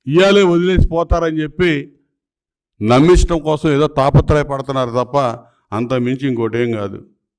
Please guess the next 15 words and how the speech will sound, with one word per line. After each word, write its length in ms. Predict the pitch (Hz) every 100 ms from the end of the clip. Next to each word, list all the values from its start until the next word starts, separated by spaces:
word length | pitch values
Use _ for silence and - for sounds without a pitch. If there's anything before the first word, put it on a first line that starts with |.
| _ _ _ _ -
ఇవాళ 200 | 156 160 123
మేము 220 | 143 190 180
బ్రహ్మాండంగా 500 | 147 156 175 190 185 170
మాట్లాడుతున్నాం 540 | 156 156 151 151 147 139 - -
అన్ని 240 | 120 160 175 170
అంశాల్లో. 380 | 160 165 160 147 135
మా 80 | 151 151
నాయకుడు 360 | 160 175 185 180 135
డీజీపీకి 560 | 156 156 170 170 160 160
లెటర్లు 280 | 160 165 170
రాశాడు, 380 | 170 160 175 175 160 - _ _ _ _ _ _ -
నువ్వు 200 | 120 147 147
చేస్తున్నటువంటి 720 | 156 - 170 165 170 160 165 143 - -
తప్పిదాలు, 520 | 151 147 170 175 156 110 - _ _ _ _ _ _ _ _
పోలింగ్ 380 | 135 165 185 185